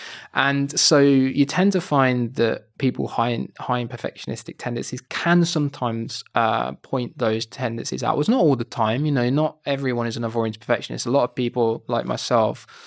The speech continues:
wouldn't dream of, of, of imposing the standards that I pl-,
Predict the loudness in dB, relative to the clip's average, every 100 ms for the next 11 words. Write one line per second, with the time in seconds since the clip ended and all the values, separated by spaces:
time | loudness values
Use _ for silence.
0 | -8 0 0 0 2 4 4 0 -6 _
1 | _ _ -8 -8 -8 -6 -4 -4 -6 -8
2 | -4 -2 -2 -8 -8 -4 -4 -4 -2 -4
3 | -6 _ -18 -16